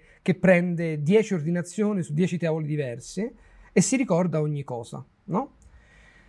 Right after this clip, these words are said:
E, eh, una volta mi ha raccontato questo mio amico che questo cameriere appunto aveva,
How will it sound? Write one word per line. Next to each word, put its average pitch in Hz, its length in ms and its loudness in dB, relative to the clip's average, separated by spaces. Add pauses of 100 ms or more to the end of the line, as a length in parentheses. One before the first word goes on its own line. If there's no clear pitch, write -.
(340)
E, 226 460 6
eh, 190 320 4
una 262 160 4
volta 175 280 2
mi 160 80 0
ha - 20 4
raccontato 202 380 0
questo 180 200 -6
mio 262 120 0
amico 202 380 -4
che 170 320 -2
questo 165 400 -2
cameriere 185 640 -2
appunto 170 440 -2
aveva, 156 440 -2